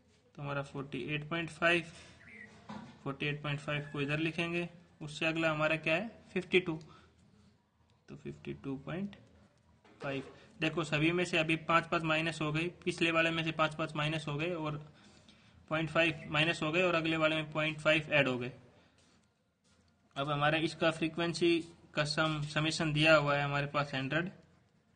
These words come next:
ये given है question में। अब हम निकालेंगे इसका mean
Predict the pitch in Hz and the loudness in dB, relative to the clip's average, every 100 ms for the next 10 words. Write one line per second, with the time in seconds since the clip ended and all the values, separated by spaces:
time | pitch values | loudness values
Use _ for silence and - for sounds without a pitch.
0 | _ _ _ _ _ 160 143 156 170 151 | _ _ _ _ _ -6 0 2 2 0
1 | 147 156 165 156 170 - - - - _ | -2 -4 -6 -6 -6 -10 -18 -20 -20 _
2 | _ - 175 180 175 160 160 160 160 165 | _ 0 2 4 2 4 4 4 4 2
3 | 160 170 160 156 175 196 | 0 0 0 4 4 4